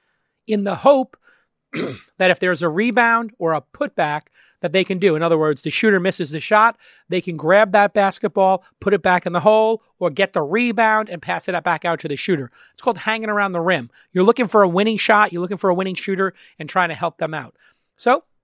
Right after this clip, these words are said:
it's a, it's a viable strategy to hang around the rim. There are late stage funds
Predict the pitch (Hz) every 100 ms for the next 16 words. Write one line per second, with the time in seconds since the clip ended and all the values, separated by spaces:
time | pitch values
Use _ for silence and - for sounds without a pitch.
0 | - 294 254 - 262 254 247 254 262 -
1 | 202 180 165 151 165 165 160 156 151 151
2 | 139 123 147 185 185 185 170 160 214 -
3 | 233 214 - 214 160 180 -